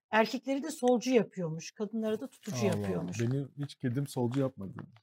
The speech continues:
Speaker 2: Yani <laughs> bir şey olmadı.
Speaker 1: Senin kedide bir tuhaflık olabilir.
Speaker 2: Ben kimde yok demek ki o
Speaker 1: Sen
Speaker 2: virüsten.
Speaker 1: muhafazakar, endişeli böyle hani ba-, başka bir şey.
Speaker 2: Ha, bana öyle bir
Speaker 1: Sana öyle etki mi etti acaba?
Speaker 2: Endişeli muhafazakar oldum.
Speaker 1: Ed-, <laughs> ya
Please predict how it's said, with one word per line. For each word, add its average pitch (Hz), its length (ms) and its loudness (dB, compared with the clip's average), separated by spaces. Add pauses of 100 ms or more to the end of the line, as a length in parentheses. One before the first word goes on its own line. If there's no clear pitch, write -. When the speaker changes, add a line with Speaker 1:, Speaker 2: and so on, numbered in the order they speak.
(140)
Speaker 2:
Yani 104 200 -10 (440)
<laughs> - 420 -16
bir 160 40 0
şey - 220 4
olmadı. - 340 0 (420)
Speaker 1:
Senin 254 380 0
kedide 233 400 0
bir 233 100 -2
tuhaflık 226 460 -2
olabilir. 233 440 2
Speaker 2:
Ben 113 200 4
kimde 123 260 4
yok 135 200 6
demek 98 200 -4
ki 208 60 -8
o - 20 -6
Speaker 1:
Sen 220 120 8
Speaker 2:
virüsten. 254 160 8
Speaker 1:
muhafazakar, 254 400 2
endişeli 233 600 4
böyle 190 200 2
hani 185 140 0
ba-, 190 220 -4
başka 208 360 0
bir - 300 -4
şey. 190 400 -4
Speaker 2:
Ha, 104 200 -4
bana 113 200 0
öyle 104 300 -2
bir 98 180 -10
Speaker 1:
Sana 233 280 4
öyle 240 220 6
etki 233 300 -2
mi 214 80 2
etti 185 200 -4
acaba? 165 460 -4 (420)
Speaker 2:
Endişeli 127 300 0
muhafazakar 120 480 2
oldum. 101 220 2
Speaker 1:
Ed-, 254 160 8
<laughs> - 1600 -14
ya 254 100 4